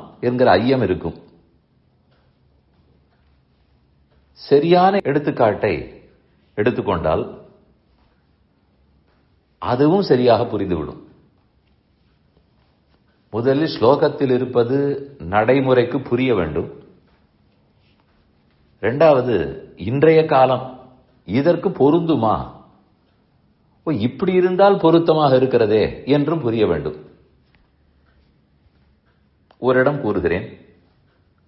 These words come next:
ராமாயணத்தில் யுத்த காண்டம், போர் முடிந்துவிட்டது, ராவணன் மாண்டான். சீதை அழைத்து கொண்டு ராமன் திரும்ப வேண்டும்.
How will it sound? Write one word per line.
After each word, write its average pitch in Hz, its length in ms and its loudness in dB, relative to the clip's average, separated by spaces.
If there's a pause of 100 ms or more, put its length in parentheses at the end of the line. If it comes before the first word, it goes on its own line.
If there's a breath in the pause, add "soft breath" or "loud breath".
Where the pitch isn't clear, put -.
(2250)
ராமாயணத்தில் 131 640 -2
யுத்த 101 280 -4
காண்டம், 104 440 -2 (1160)
போர் 143 220 4
முடிந்துவிட்டது, 98 600 -4 (680)
ராவணன் 107 440 2
மாண்டான். 82 420 -2 (2250)
சீதை 175 340 0
அழைத்து 139 320 0
கொண்டு 127 240 -4
ராமன் 117 380 2
திரும்ப 127 300 -2
வேண்டும். 80 340 -4